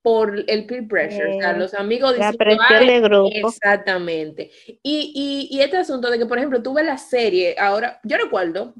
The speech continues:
Speaker 1: que cuando yo estaba adolescente, la serie tirada para mi, <laughs> para mi grupo etario, era una cosa, si tú veías un beso, y tú, "Ay, ay, qué vergüenza", <laughs> ¿verdad?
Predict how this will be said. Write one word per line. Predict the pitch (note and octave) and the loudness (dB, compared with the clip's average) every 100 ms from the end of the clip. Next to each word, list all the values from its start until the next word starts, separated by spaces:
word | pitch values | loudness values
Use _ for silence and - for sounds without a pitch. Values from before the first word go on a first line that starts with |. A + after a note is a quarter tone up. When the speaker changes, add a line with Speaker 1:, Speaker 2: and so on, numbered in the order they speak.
| - | -8
Speaker 1:
que | G#3 F#3 - | -4 -4 -6
cuando | F#3 F3+ | -8 -6
yo | |
estaba | G3 C4+ | -6 -6
adolescente, | D4+ E4 D4 F#3 E3 | -4 -4 -6 -10 -6
la | F3+ F3+ | -8 -6
serie | F3+ A3 B3+ B3 | -4 -4 -4 -8
tirada | B3 A#3+ A#3+ | -4 -2 -2
para | A#3+ A#3 | -4 -4
mi, | A3+ A3 A3 A3 A3 - _ | -6 -8 -6 -4 -6 -6 _
<laughs> | C4 - _ E4 F#4+ C5+ - | -8 -8 _ -14 -12 -12 -10
para | - A#3+ A#3 | -2 0 0
mi | A3+ | 0
grupo | A3 A3+ C4+ | 0 0 -2
etario, | A#3+ G3+ D#3 D3 D#3+ F3 - _ _ _ - | -2 -2 -2 -2 -6 -8 -14 _ _ _ 0
era | B3+ E4 F4 G4 | 4 4 4 0
una | F4+ G4+ G4+ | 0 -2 0
cosa, | A4+ D#4 | -2 -2
si | C4 A#3+ | -6 -6
tú | C4+ | -2
veías | C#4+ C4+ | 0 -2
un | B3 | 0
beso, | C#4 C4 A#3 F#3 - | 0 0 -2 -4 -4
y | A3 | -8
tú, | B3 C4 | -6 -6
"Ay, | C#5+ F5 F5+ F5 F#5 F#5 C#5+ B4 | -6 -6 -4 2 4 2 -2 -8
ay, | F4+ G#4 | -10 0
qué | G#4+ | 2
vergüenza", | A4+ G4+ G#4 B4 - D5 C5 - | 4 4 2 -2 -4 -4 -2 -4
<laughs> | A3 | -2
¿verdad? | E4 A#3+ | 0 0